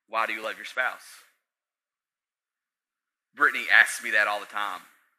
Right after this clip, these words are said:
And I'm saying, "'Cause you're beautiful." No, no, no. Why do you love your spouse? And oftentimes the answer that you give has something to do for what that other person does for you.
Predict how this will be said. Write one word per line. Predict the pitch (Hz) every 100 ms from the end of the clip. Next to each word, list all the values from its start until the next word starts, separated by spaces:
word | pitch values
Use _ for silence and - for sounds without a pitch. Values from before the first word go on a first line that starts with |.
| _ _ _ _ _ _
And | 101
I'm | 98
saying, | 113
"'Cause | 156 180 175 160 151 143 147 147 147 139 131 117 127 127 117 123 104 110 - _ _ _ _ -
you're | 107
beautiful." | 117 143 196 190 - _ _ -
No, | 123
no, | 117 113
no. | 110 117 110 - - _ _ _ _ _ _ _ _ _ _ _ _ _ _ _ _ _ _ _ -
Why | 131
do | 156
you | 160
love | 151
your | 139
spouse? | 123 - 98 - - - - _ _ _ _ _ _ _
And | -
oftentimes | - 120 151 139 127 107 98
the | 95
answer | 104 107 107
that | 104 -
you |
give | 104 101 98
has | 95 98
something | - 104 - 113
to | 104
do | 98 98
for | 95 -
what | 92 98
that | - 92
other | 101 98
person | 98 101 95 95 92
does | 107 -
for | -
you. | 90 -